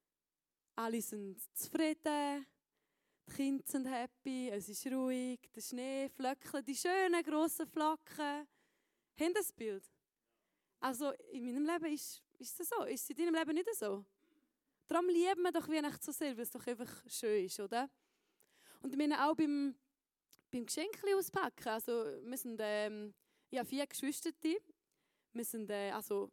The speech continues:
fünf Gofen gesehen am Heiligabend. Und, äh, also da ist wirklich so, wir haben schon geregelt, immer die erste Person hat angefangen mit Geschenke auspacken, dann die zweite, dann die dritte. Und, äh,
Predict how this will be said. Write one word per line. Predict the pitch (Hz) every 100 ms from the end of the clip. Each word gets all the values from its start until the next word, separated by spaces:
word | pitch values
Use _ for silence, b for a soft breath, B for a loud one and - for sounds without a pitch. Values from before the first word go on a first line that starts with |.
| _
fünf | - 262 269 -
Gofen | - 254 - -
gesehen | - 311 320
am | 277 285 285 269
Heiligabend. | 262 285 254 240 302 427 - - _ _ b b b b b b -
Und, | 254 240 233 226 233
äh, | 226 220 214 214 214 - - _ _ -
also | 247 226
da | 285
ist | 277
wirklich | 277 - -
so, | 311 311
wir | 285
haben | 269 - - _ _ -
schon | - 370
geregelt, | - 320 349 370 370 - - -
immer | 294 302 302
die | 254 233
erste | 269 294
Person | - 294 269
hat | 247
angefangen | 226 247 - 311 285 285
mit | 269
Geschenke | - 277 285 - 285
auspacken, | 269 - 254 262 - 240
dann | 214
die | 196
zweite, | - 302 330 320 320
dann | 240
die | 214
dritte. | 226 302 311 - - B B B B
Und, | - 294 269
äh, | 269 262